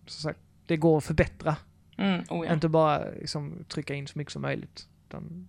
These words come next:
Speaker 1: göra det på ett snyggt sätt.
Speaker 2: Mm.
Speaker 1: Det, det går att göra.
Speaker 2: Det gör det.
Speaker 1: Ehm,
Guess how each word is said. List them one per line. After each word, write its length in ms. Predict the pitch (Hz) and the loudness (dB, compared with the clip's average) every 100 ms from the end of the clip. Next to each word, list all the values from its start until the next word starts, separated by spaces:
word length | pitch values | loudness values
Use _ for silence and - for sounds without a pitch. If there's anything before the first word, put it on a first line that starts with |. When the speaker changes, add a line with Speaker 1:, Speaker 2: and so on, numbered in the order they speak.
| - | -4
Speaker 1:
göra 200 | 156 147 | 0 0
det 100 | 143 | 0
på 80 | 151 | -4
ett 60 | |
snyggt 260 | - 156 - | -4 -4 -6
sätt. 320 | - - - _ - _ - - - _ _ _ _ _ - - - _ _ _ _ _ - | -8 -8 -20 _ -20 _ -20 -20 -20 _ _ _ _ _ -20 -20 -20 _ _ _ _ _ 2
Speaker 2:
Mm. 240 | 220 180 | 4 4
Speaker 1:
Det, 500 | 147 143 143 139 143 156 | 2 -4 -8 -10 -14 -16
det 280 | - - 165 | -18 -6 0
går 340 | 180 156 190 - - | 4 4 2 -2 -6
att 60 | 165 | 0
göra. 260 | 160 - - - _ _ _ _ _ - | 0 0 -10 -20 _ _ _ _ _ -2
Speaker 2:
Det 100 | 254 | 2
gör 140 | 180 | 2
det. 120 | 151 - - - - _ _ _ _ _ _ _ - | 0 -8 -20 -20 -20 _ _ _ _ _ _ _ -16
Speaker 1:
Ehm, 760 | 147 143 139 135 135 131 - | -12 -12 -12 -12 -14 -14 -16